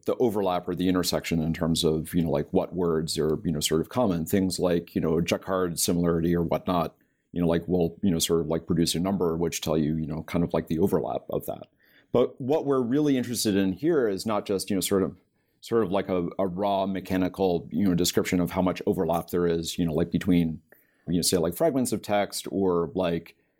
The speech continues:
you know, like, you take an image and then you, you know, like, put, like, you know, something in it, you draw something in it. Well, like, most of the pixels in the image are still be, like, relatively the same, except for the one little area.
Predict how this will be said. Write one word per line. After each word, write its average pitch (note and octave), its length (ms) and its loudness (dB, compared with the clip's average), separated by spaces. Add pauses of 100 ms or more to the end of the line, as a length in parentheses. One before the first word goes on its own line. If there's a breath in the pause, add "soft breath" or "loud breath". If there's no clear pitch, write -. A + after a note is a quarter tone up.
(500)
you A2 140 2
know, G2 80 2
like, F#2 200 -2
you G2+ 60 0
take G2+ 220 2
an F#2 100 2
image F2+ 420 2
and F2 200 2
then F2 180 2
you, F2 460 2
you G2 100 0
know, F2+ 80 2
like, F2 220 0 (100)
put, G#2+ 260 -2
like, F2+ 280 -4 (100)
you G2 80 2
know, E2+ 80 2
something F2 380 2
in F2+ 120 4
it, E2 160 2
you F#2 120 2
draw F2 240 0
something E2+ 340 0
in F2+ 100 2
it. E2+ 200 -2
Well, F2+ 280 0
like, F2+ 260 -2
most A2 260 4
of F#2+ 60 0
the F2+ 80 0
pixels F#2 360 0
in F2 80 2
the F2+ 60 4
image E2+ 260 2
are D#2+ 80 2
still E2+ 300 2
be, E2 220 0
like, D#2+ 260 -2
relatively E2 460 0
the D2+ 100 -8
same, E2+ 320 2
except E2+ 240 -2
for E2 100 0
the E2+ 80 0
one E2 220 0
little D#2+ 240 0
area. F2+ 420 -2